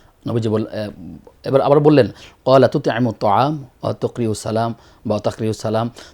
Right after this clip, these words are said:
তো এই যে, আহ, সালামে কোনটা উত্তম? যে অভাবীকে খাবার খাওয়ানো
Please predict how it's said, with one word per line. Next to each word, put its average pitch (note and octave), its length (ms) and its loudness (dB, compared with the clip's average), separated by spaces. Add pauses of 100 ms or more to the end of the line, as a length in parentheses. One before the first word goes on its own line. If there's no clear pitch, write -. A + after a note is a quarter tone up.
তো - 80 -18
এই A3 140 8
যে, F#3 440 6
আহ, A2 300 2 (360)
সালামে B2+ 440 0 (180)
কোনটা D#3 220 2
উত্তম? G3 420 0 (400)
যে A2+ 140 -2
অভাবীকে B2+ 640 0 (300)
খাবার A2 240 -2
খাওয়ানো C#3 340 -2